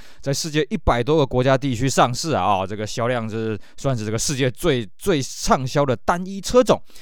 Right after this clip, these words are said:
那所以呢，我们今天就来跟各位讲讲它在美国这边市场的表现，还有呢，它在我们台湾这边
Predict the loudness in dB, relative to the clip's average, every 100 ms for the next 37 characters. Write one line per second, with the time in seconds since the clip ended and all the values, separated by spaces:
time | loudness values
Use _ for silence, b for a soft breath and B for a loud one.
0 | B B B 0 4 4 2 0 0 0
1 | 0 2 2 2 0 0 2 4 2 -2
2 | -4 -4 -4 -2 0 0 0 -2 -2 0
3 | 0 -2 -4 -4 -2 -4 -4 -4 -2 2
4 | 2 2 B B B 4 6 4 0 0
5 | -2 0 0 -2 -4 -8 -4 -4 2 2
6 | 2 2 2 2